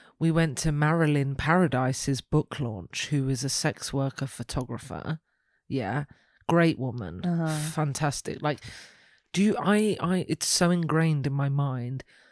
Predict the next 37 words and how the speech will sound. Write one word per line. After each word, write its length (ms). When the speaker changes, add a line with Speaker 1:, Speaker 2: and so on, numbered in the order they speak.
Speaker 1:
Dan 260
and 140
Luke's 460
face 680
when 180
she 300
walked 520
in. 240
Speaker 2:
Jaws 360
Speaker 1:
Like, 80
Speaker 2:
dropped. 460
Speaker 1:
literally, 680
I 100
remember 320
she 140
had, 120
like, 160
this 120
patent 720
d-, 100
dress 440
on 340
and 140
these 140
Speaker 2:
Mm-hmm. 100
Speaker 1:
heels, 520
and 140
she 140
said 240
something 280
about, 220
like, 160
free 260
Kronenbergs 800
at 60
the 80
bar, 420